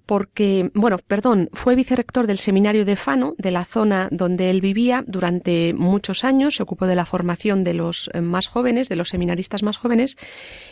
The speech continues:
y le llamaron a Roma, mm, para trabajar como en el secreta-, eh, como secretario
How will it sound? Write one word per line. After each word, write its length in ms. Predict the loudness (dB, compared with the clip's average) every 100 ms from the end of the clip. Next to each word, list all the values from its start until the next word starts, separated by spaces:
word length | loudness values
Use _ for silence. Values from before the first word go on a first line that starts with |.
| -4
y 100 | 2
le 100 | 2
llamaron 340 | 2 0 2
a 80 | 2
Roma, 340 | 2 4 2 0 _
mm, 440 | 2 4 2 0
para 400 | 0 0 0 -2 -6 _
trabajar 500 | -4 -2 -2 -2 -2
como 400 | -2 0 2 2 2
en 120 | 2
el 100 | 2
secreta-, 400 | -2 -4 -4 -6 -2
eh, 160 | -4
como 200 | 0 -2
secretario 640 | 0 -4 -2 -2 -2 -2